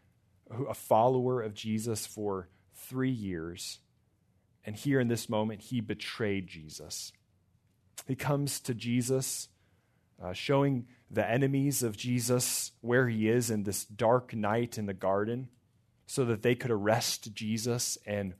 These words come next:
put him to death. Judas has turned on this Jesus that he has seen up close and personal. He's seen the power that Jesus has.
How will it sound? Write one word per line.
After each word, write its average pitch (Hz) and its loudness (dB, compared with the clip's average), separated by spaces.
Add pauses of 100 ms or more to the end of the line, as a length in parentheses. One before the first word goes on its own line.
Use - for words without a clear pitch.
(120)
put 123 -6
him 123 0 (340)
to 107 -8
death. 90 -2 (1600)
Judas 135 2
has 107 -2 (280)
turned 143 0
on 110 0
this 104 -2
Jesus 131 -2
that 107 -4
he 127 -6
has 110 0
seen 135 -2
up - -8
close 143 0 (200)
and 107 -8
personal. 95 -6 (720)
He's 165 0
seen 156 2
the 120 4
power 120 0 (220)
that 104 -2
Jesus 120 -2
has. 98 -2